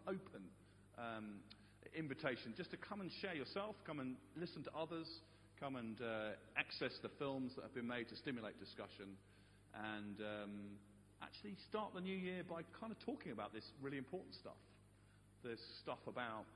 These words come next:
life and meaning and purpose and faith and so on. That's the invitation, and I always look forward to that kind of opportunity, whether it's over a coffee, um, or over a supper. So let us know. If you, if you're interested, let us know. Uh, give us some contact, and also let us know what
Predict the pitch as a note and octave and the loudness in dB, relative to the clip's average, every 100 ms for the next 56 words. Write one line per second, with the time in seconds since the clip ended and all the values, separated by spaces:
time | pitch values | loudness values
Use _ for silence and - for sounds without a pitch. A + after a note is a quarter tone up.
0 | - G#2 A#2+ A2+ - G2 F#2+ B2 A#2 G#2+ | -4 2 4 2 0 -2 2 2 2 0
1 | F2 E2+ C3+ C3 - F#2+ F#2+ F#2 B2 A#2 | -2 -2 4 4 4 -4 -4 -4 -4 -4
2 | - G#2 F#2+ F#2+ - - - - - B2+ | -6 -6 -6 -6 -12 -16 -18 -10 -2 0
3 | A#2 E3 - E3 C3+ A2+ E3 D3+ - G#2 | 2 0 2 4 4 4 4 4 2 0
4 | G#2 - - - - - D#3 D#3+ C3+ C#3+ | 0 -2 -10 -14 -14 4 8 10 8 4
5 | - D3 C3 A2 B2+ - - A2+ A2 G#2 | 0 4 4 4 2 2 2 2 2 2
6 | B2+ A2 G#2+ A2 G#2+ G#2 A2+ G2+ G2 A2 | 0 0 2 2 2 4 2 2 0 -2
7 | - A2 G2+ - - - - G2 G2+ G2+ | 0 0 0 -6 -14 -10 0 0 2 4
8 | G2+ G2 G2 G2 - A#2 A2+ - C#3 E3 | 6 6 4 0 -2 0 0 4 8 8
9 | G#3 F#3+ - C#3 C3+ D#3 D3+ E3 D3+ F#3+ | 8 6 6 4 6 6 6 6 8 8
10 | A#3 A3 A3 D#3+ C#3 - E3+ F3+ F3+ - | 8 4 6 6 4 4 2 4 4 0
11 | - - - A#2 C#3+ C#3 B2+ - D3+ D3 | -6 -6 0 4 4 4 2 2 2 4
12 | D#3 C#3+ - D#3+ G#3 G#3 G3+ F#3 F#3+ E3+ | 2 2 0 2 4 4 4 4 2 2
13 | F3+ | 2